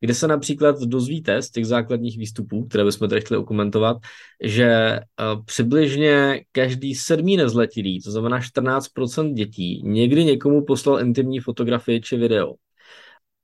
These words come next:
Tahle ta informace může spoustě rodičům připadat, eh, jako že to je hodně. A tady bych rád doplnil, že každý třetí dospělý, z toho výzkumu to vychází na třicet tři procent, to znamená každý starší,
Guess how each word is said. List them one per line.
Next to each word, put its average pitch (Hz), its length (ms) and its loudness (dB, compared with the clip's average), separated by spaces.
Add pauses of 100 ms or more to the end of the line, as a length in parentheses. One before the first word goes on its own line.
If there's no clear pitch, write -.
(180)
Tahle 147 240 4
ta 175 220 2
informace 156 500 2
může 147 320 2
spoustě 135 480 -6
rodičům 139 500 -2
připadat, 117 480 0 (100)
eh, 107 320 0
jako 101 220 -4
že 107 100 -8
to 127 100 -4
je 147 80 2
hodně. 113 480 0 (340)
A 117 80 -4
tady 123 200 2
bych 127 200 2
rád 139 180 4
doplnil, 123 760 2
že 120 300 -2
každý 120 380 -8
třetí 175 320 -4
dospělý, 104 720 -2
z - 100 -20
toho 113 160 -2
výzkumu 110 360 -4
to 107 120 0
vychází 107 440 0
na 104 80 0
třicet 113 300 -10
tři 139 160 -4
procent, 113 440 -2
to 120 60 -2
znamená 104 240 0
každý 104 240 -6
starší, 104 560 -6